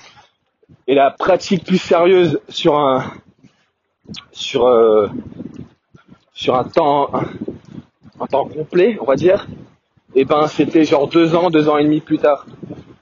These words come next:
Donc, euh, cinq ans de, cinq ans de pratique intensive,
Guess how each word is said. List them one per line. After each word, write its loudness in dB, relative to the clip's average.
Donc, -2
euh, 2
cinq -2
ans 4
de, 2
cinq 0
ans 2
de 2
pratique 0
intensive, -2